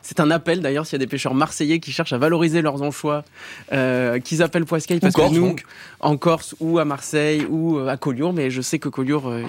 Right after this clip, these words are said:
Speaker 1: il y en a plus.
Speaker 2: Mhm.
Speaker 1: Euh, et donc, euh, bah, en fait, difficile d'en trouver. Donc, je suis allé faire les marchés. J'ai fait hier trois marchés différents, une quinzaine de poissonniers au total, zéro.
Speaker 2: Mhm.
Speaker 1: Et là, j'en ai trouvé ce matin, euh, marché Place de la Réunion, euh, dans le vingtième, et marché de la Croix de Chavaux,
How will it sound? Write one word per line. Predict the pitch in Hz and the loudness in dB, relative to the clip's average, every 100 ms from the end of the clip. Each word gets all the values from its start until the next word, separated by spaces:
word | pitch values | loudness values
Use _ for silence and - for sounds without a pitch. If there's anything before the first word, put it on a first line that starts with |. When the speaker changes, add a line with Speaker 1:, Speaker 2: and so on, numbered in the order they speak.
| - | -6
Speaker 1:
il | |
y | 139 | -2
en | 139 | 0
a | 127 | -2
plus. | - 160 226 240 | -2 0 0 0
Speaker 2:
Mhm. | 104 107 113 - - | 0 0 -2 -6 -2
Speaker 1:
Euh, | 139 139 135 131 131 - | 0 2 0 0 -2 0
et | 143 | 0
donc, | 135 190 202 | 2 2 2
euh, | 151 | -2
bah, | 135 131 123 | 0 0 -2
en | |
fait, | 127 | -4
difficile | 180 151 - 147 | -6 -6 -4 -2
d'en | |
trouver. | 147 131 | 0 -2
Donc, | 120 | -2
je | |
suis | - | 0
allé | 147 | 0
faire | 151 208 | 0 0
les | 190 | 0
marchés. | 147 - 185 254 | -2 -2 -2 -2
J'ai | |
fait | 147 143 | -4 -2
hier | 147 180 175 - _ _ _ - - | 2 2 0 -6 _ _ _ -20 -8
trois | - 233 | 0 2
marchés | 196 190 | 2 0
différents, | 165 160 151 156 160 143 | -2 0 0 2 2 2
une | 127 135 123 | 2 0 0
quinzaine | - 160 170 | 0 0 0
de | 160 | -2
poissonniers | 151 - 151 | -4 -4 -4
au | |
total, | 143 - 139 135 _ - | -4 -2 -2 -4 _ -6
zéro. | 131 151 143 226 | 0 0 0 -2
Speaker 2:
Mhm. | 113 95 104 - - - | -2 0 0 -2 -20 -4
Speaker 1:
Et | 147 | 0
là, | 165 | 2
j'en | 226 175 | 2 0
ai | 160 | -2
trouvé | - 160 | -2 -4
ce | - | 0
matin, | 196 196 185 208 110 | -2 0 0 0 -2
euh, | 143 | 0
marché | 151 165 185 | 0 0 -2
Place | 151 208 214 | -2 -2 0
de | |
la | 196 180 | 0 0
Réunion, | 175 165 165 165 - | 0 0 0 0 -4
euh, | 131 123 123 123 | -6 -4 -4 -2
dans | 151 | -2
le | 156 | 0
vingtième, | 156 - 170 208 - | -2 -2 -2 -2 -4
et | 147 147 139 | -4 -2 0
marché | 151 - - 165 | -2 -2 -2 0
de | |
la | 143 | 0
Croix | - | -2
de | 208 | 0
Chavaux, | 175 165 170 | 0 0 -4